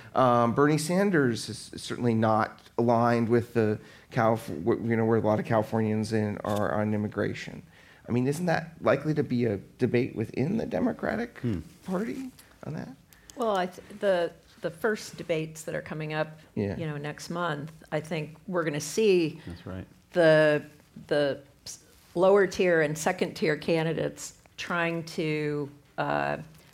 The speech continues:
Speaker 3: get into the top tier by drawing a contrast. Um, I'm surprised people aren't being more negative against Biden and Sanders right now, um, because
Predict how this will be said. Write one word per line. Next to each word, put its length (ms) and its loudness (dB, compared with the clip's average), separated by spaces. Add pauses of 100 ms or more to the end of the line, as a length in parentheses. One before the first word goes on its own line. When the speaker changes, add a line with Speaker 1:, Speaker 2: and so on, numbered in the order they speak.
(120)
Speaker 3:
get 140 4
into 340 -2
the 80 -4
top 360 -4
tier 340 -2
by 160 -4
drawing 380 -8
a 60 -12
contrast. 920 -6
Um, 320 -6 (300)
I'm 120 -2
surprised 760 0
people 260 -4
aren't 220 -4 (640)
being 240 -4
more 120 -4
negative 640 -6 (140)
against 440 -8
Biden 320 -2
and 100 -8
Sanders 460 -6
right 180 -8
now, 560 -4
um, 360 -6 (380)
because 220 -4